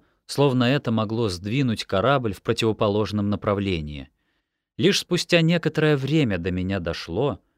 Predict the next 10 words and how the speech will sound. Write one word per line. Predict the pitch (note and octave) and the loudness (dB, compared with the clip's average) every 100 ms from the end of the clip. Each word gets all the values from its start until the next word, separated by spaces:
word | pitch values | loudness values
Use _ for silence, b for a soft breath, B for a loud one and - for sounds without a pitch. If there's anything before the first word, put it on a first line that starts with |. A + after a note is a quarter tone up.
| _ _ _ | _ _ _
что | - - G2 | -8 -2 -2
все | - - D3 | -2 2 2
это | D3 C3+ | 2 0
мне | B2+ B2 G#2 | 0 0 0
вовсе | G2 A2+ - A2+ | 0 -2 -2 -2
не | A#2 | -2
привиделось, | G#2+ G#2+ G2+ A2 F#2+ E2 D#2 - - _ _ | -2 -4 -2 -4 -4 -6 -8 -14 -18 _ _
и | F#2 | -8
что | - G2 | -2 0
родители, | F#2 E2+ G2+ D3 - G2 E2+ | 2 0 -2 -4 -4 -6 -6